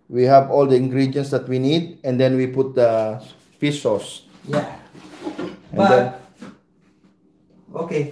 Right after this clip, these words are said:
Speaker 2: I use this one for the spine. Yeah.
Speaker 1: Yeah.
Speaker 2: And then mix it up.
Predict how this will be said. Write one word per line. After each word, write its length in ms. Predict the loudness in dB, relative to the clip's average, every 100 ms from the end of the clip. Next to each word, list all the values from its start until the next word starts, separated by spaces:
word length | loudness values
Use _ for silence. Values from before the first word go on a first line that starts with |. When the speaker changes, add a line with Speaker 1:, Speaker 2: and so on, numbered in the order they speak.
| -10 _ _ -4
Speaker 2:
I 160 | 0
use 160 | 2 0
this 160 | -4
one 160 | -4 -4
for 160 | -4 -6
the 80 |
spine. 400 | -6 -8 -10 -10 -16 -20 _ _
Yeah. 240 | -8 -6 -8 -16 _ -4
Speaker 1:
Yeah. 80 | 0
Speaker 2:
And 60 | 4
then 200 | 4 2 -2 -8
mix 320 | -6 -4 -4 -2
it 160 | -2
up. 320 | 0 -2 -4